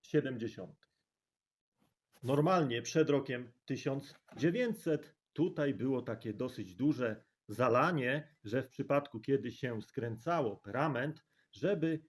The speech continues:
tu nie wyciągnęło blachy, czyli tutaj obficie zalewano mosiądzem. To jest tutaj przylutowane na srebro. Srebro lepiej płynie, więc ktoś, nawet są tam ślady, że było to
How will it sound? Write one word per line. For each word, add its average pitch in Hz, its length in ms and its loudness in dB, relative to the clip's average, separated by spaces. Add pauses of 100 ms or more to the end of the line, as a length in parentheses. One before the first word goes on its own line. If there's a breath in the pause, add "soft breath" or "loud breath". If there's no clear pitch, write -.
(120)
tu 151 340 2 (140)
nie 139 300 0
wyciągnęło 131 720 0
blachy, 117 420 2
czyli 113 240 -8
tutaj 123 320 -2
obficie 147 600 -6
zalewano 117 760 -2 (120)
mosiądzem. 120 520 -2 (200)
To 202 160 2
jest 143 200 2
tutaj 127 280 -2 (280 soft breath)
przylutowane 113 720 0 (200 loud breath)
na 151 140 -2
srebro. 170 680 2
Srebro 120 420 4
lepiej 165 320 4
płynie, 131 300 0
więc 190 400 -4 (160)
ktoś, 147 360 2
nawet 123 280 -2
są 143 180 -4
tam 117 160 -2
ślady, 123 600 0 (960)
że 120 600 -2 (760)
było 123 320 0
to 117 440 -2